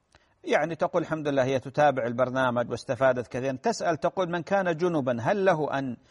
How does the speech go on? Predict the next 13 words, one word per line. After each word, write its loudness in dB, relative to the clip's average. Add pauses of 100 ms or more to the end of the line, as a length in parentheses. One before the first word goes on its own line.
(120)
يقول 0
الأذكار 2
بلسانه -4
و-، 2 (580)
آه، 0
والاستغفار 2
بالباقيات 0
الص-، -12
والذكر -4
الباقيات 0
الصالحات 0
وغير 0
ذلك؟" 0